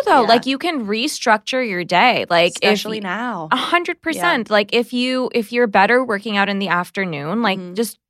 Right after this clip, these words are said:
Speaker 1: that, that, that's, like, great. Good
Speaker 2: Yeah.
Speaker 1: for you, you know? Like, just get it in. Like, I
Speaker 2: Yeah.
Speaker 1: think it's, like, great sound advice.
Speaker 2: Yeah. And, like, with working from home now, it's even more, you know, possible. It's like you can schedule your own day.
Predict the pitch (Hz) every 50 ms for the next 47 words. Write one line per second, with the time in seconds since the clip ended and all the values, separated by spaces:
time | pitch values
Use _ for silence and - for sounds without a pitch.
0 | _ - - 160 160 214 190 170 - 175 170 196 - - 226 202 - - 202 285
1 | 359 226 170 139 - 214 185 180 175 254 262 277 320 370 - 185 143 147 185 180
2 | 175 170 170 202 240 226 202 196 - 262 254 - - - 185 180 190 190 170 202
3 | 220 180 147 107 98 127 135 - 185 175 170 208 202 233 214 - 233 208 196 -
4 | 202 190 190 185 - - - 175 160 160 147 147 - - 151 95 69 60 - -
5 | - - 185 180 165 160 175 - _ - 196 214 220 _ - 240 233 226 - _
6 | _ _ - 208 208 247 214 202 208 233 240 240 - 262 240 - 208 175 175 170
7 | 185 214 233 269 277 254 208 160 123 151 165 170 - - - - 202 202 196 196
8 | 196 190 185 180 170 170 165 165 165 165 170 - _ _ _ _ _ _ _ _
9 | _ - - 175 170 165 165 165 175 - _ - - 185 185 226 262 - - 196
10 | 170 - 147 101 92 98 101 - - 185 - - 185 180 180 165 - - 190 175
11 | - 190 170 - - - 170 160 156 - 185 190 202 202 202 202 196 196 202 208
12 | - 170 - - - 113 - 202 214